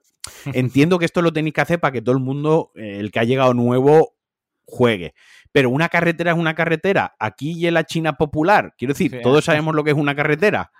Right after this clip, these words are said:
Speaker 1: Habría, a ver, no, no sé si tendrá alguna opción de omitir, pero si no la tienen, deberían tenerla.
Speaker 2: El Humankind, me pongo el Humankind, lo mismo. Joder,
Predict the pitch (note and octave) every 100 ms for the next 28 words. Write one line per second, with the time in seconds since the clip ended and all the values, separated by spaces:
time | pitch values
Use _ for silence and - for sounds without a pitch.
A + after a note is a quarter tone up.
0 | _ - A#2 C3+ C3 G#2 A#2+ A#2 C3+ D3+
1 | D3+ D3+ C#3+ B2+ A#2 A#2 A2+ G#2+ A2 -
2 | B2+ A#2+ A#2 A#2 C3 C3 A#2 G#2+ B2 C3
3 | C#3+ C#3+ D#3 D#3 B2 A#2 A#2 G#2+ G#2 G2+
4 | A#2+ - _ _ _ _ _ _ - B2+
5 | C3+ D3+ D#3 - A2 F2+ - G#2+ G#2 B2
6 | C3 C3 C3 A#2 A2 E2+ D#2+ - G2 G#2+
7 | C3 F#2 D2+ _ _ _ _ _ G#2+ C#3
8 | A#2 B2 -